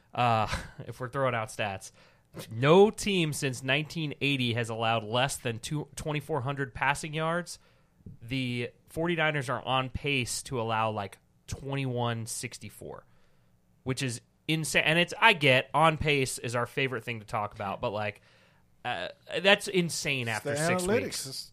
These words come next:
Speaker 1: Like, it's, uh, their, their defense is, is legitimately scary. And I get it. The Redskins are not good.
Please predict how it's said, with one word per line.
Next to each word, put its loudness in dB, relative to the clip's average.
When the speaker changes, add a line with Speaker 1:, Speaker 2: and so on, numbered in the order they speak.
Speaker 1:
Like, 0
it's, -2
uh, -2
their, 0
their 0
defense -6
is, -8
is -8
legitimately -6
scary. -6
And -6
I 2
get 4
it. 0
The 0
Redskins -2
are -6
not -2
good. 2